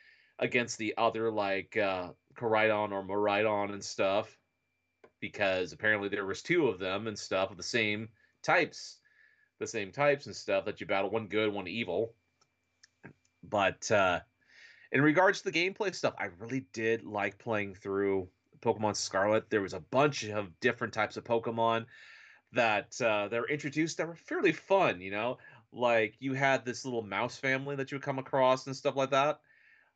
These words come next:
Like, uh, I forgot the name of the little things, but, uh, in terms of, like, you had different varieties of new types of Pokemon, from dogs to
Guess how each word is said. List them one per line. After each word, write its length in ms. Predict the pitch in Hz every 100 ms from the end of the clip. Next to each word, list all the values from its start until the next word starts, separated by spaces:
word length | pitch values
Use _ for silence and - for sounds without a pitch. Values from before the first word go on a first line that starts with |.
| _
Like, 460 | 101 107 98 90 -
uh, 40 | 95
I 160 | 85 113 _
forgot 380 | - 120 131 127
the 60 | 117
name 200 | 98 95
of 60 |
the 260 | 92 87 95 - -
little 160 | 104
things, 440 | 95 104 95 95 -
but, 420 | 104 98 87 -
uh, 260 | 104 92 85 _
in 140 | - 131
terms 360 | 131 139 131
of, 100 | 123
like, 380 | 113 113 104 - _ _ _ _ _ _
you 120 | 123
had 320 | 131 131 117
different 360 | 107 - 214 202
varieties 480 | 151 139 131 131 127
of 80 | 110
new 140 | 113
types 240 | 117 107 -
of 80 |
Pokemon, 460 | 107 92 - 57 -
from 180 | 90 80
dogs 640 | 78 107 107 107 107 - -
to 140 | 82